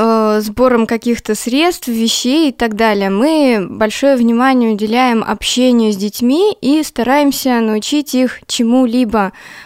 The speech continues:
будь то рисование или лепка.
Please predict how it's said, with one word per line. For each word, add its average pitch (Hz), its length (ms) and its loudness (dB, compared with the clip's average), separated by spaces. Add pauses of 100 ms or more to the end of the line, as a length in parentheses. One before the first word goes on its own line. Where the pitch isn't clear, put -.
(100)
будь 226 400 -4
то 202 400 0
рисование 254 1000 0
или 240 640 0
лепка. 285 640 0